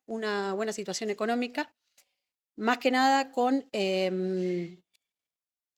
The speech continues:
el requisito, por decirlo de alguna forma, de vivienda única y, y el salario vital y móvil mínimo,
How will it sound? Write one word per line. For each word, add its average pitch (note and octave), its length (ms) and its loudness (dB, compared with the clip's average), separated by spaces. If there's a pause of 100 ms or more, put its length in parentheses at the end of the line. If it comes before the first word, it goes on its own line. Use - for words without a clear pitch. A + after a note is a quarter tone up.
el G#3 160 0
requisito, G#3 680 2
por G3 80 2
decirlo G#3+ 240 2
de - 20 4
alguna A3 200 0
forma, B3+ 340 2
de B3+ 220 6 (400)
vivienda A3+ 500 4
única D4+ 600 4
y, G3+ 920 -2
y G#3 60 0
el G3+ 80 4
salario G#3+ 320 2
vital G#3+ 240 0
y G#3 40 -4
móvil G3+ 340 0
mínimo, F#3 420 0